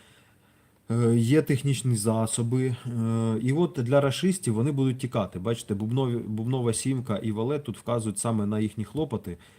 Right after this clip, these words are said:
стос-, е, їхні хлопоти для, для дороги. Тобто вони будуть клопотатися в дорогу. І, е, сімка, вон тут вказує на цих їх, е, людей, не людей.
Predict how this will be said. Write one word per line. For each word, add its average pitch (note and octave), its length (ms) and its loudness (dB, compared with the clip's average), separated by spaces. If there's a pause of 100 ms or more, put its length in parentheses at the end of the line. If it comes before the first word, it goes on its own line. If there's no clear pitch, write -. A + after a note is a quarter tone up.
(120)
стос-, - 320 -8 (380)
е, - 20 -16 (180)
їхні B2+ 440 -4
хлопоти A#2+ 600 -2
для, G2+ 300 -4 (240)
для B2 260 2
дороги. G#2+ 580 0 (300)
Тобто G#2 260 -4
вони C3 160 2
будуть B2+ 200 2
клопотатися A#2 640 2
в G2+ 100 -2
дорогу. G#2+ 480 0 (400)
І, A#2 300 0
е, G#2 140 2
сімка, D3+ 360 0
вон A2 140 0
тут G#2+ 140 -6
вказує A2 520 2
на G#2+ 300 -2 (100)
цих - 420 -8
їх, F#2+ 400 -10
е, - 20 -4 (540)
людей, C3 460 2
не A2 260 0
людей. C3+ 360 -4